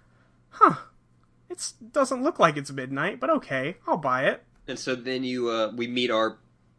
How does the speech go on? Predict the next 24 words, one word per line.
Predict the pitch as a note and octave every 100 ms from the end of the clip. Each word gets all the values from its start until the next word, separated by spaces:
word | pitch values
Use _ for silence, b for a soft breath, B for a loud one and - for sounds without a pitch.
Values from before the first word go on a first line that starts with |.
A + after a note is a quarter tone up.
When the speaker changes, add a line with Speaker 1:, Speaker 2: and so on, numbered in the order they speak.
| _ -
Speaker 2:
our | A2+
heroes, | B2+ B2 A2 B2 F3 - - _
and | G#2+
they're | G#2+
talking | G#2+ A2 B2
about | A2 G#2
fashion, | G#2+ G2 -
of | G2+
course. | - G#2+ B2+ - - _
Speaker 1:
Yeah, | E3+ F#3+ D3+ B2+ -
they're | F3 E3
talking | F#3 E3+ E3
about | D#3+ C3
how, | D#3+ D3+ D3 D3 C#3
uh, | C#3+ C#3 C3+ B2+ - _ _ - E3 _
Clover | - E3+ D#3 D#3+
needs | D3 D3 - -
to | C#3+ B2+ B2+ -
borrow | C3+ C#3 D3 C#3+ C#3
both | C3+ C3+ C#3 C#3+ -
Sam | - C#3 C#3 C3+
and | C#3 C3+
Alex's | B2+ B2+ C#3+ - D3
clothes. | - D#3+ E3+ G#3 -